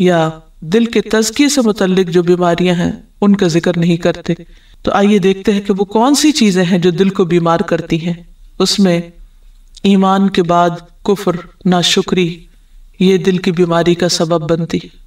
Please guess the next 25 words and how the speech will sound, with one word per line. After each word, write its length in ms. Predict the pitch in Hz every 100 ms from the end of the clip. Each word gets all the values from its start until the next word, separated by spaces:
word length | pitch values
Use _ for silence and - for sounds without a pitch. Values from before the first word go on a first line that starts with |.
| -
फिर 120 | 196
इसी 260 | - 196 208
तरह 420 | 202 196 196 196 - - - - -
अल्लाह 280 | 208 214
सुब्हानहू 400 | 220 202 190 190
तआला 360 | 190 180 175 190
से 220 | 185 190
ज़्यादा 600 | 160 156 180 185 190 190
औरों 440 | 190 190 220 240 226
का 160 | 226
खौफ, 380 | 185 180 165 165 - - _ - - 190
यानी 160 | 175
अल्लाह 300 | 185 190 196
ताला 280 | 196 208 269
इस 140 | 262 208
बात 240 | 208 208
का 100 | 214
हकदार 400 | 185 - 196 220
है 60 | 226
कि 120 | 226
सबसे 440 | - 285 - 220
ज़्यादा 340 | 180 185 185 214
हम 220 | 214 220 220
उससे 280 | 202 -
डरें। 260 | 170 160